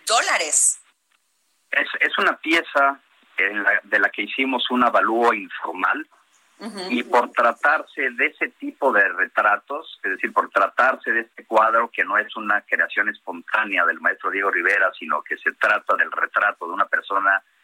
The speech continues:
Speaker 2: en específico al que conocía, el valor oscila entre cinco y siete millones de dólares, o por lo menos ese era el valor en aquel momento.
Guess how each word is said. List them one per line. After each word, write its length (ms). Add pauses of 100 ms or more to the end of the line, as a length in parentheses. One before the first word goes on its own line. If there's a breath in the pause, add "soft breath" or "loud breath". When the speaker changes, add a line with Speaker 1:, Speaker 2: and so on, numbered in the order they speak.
(180)
Speaker 2:
en 160
específico 1000
al 140
que 160
conocía, 560 (480 soft breath)
el 160
valor 340
oscila 320
entre 260
cinco 320
y 160
siete 280
millones 420
de 80
dólares, 460
o 120
por 160
lo 120
menos 360
ese 220
era 140
el 100
valor 380
en 100
aquel 220
momento. 500